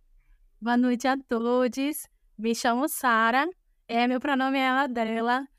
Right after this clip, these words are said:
Eu sou uma mulher cisgênera, negra, aqui de Maceió, Alagoas. É, sou formada no curso de licenciatura em dança pela Federal de Alagoas. Trabalho com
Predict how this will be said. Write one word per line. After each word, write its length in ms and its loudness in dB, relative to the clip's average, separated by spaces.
Eu 120 -2
sou 240 -2
uma 80 -4
mulher 240 0
cisgênera, 800 0
negra, 560 0
aqui 240 -2
de 120 -2
Maceió, 320 2
Alagoas. 760 0
É, 240 2
sou 200 -2
formada 420 0
no 100 0
curso 200 -4
de 80 -4
licenciatura 500 -2
em 100 2
dança 320 -2
pela 240 -2
Federal 380 0
de 80 -4
Alagoas. 760 -2
Trabalho 560 4
com 920 -2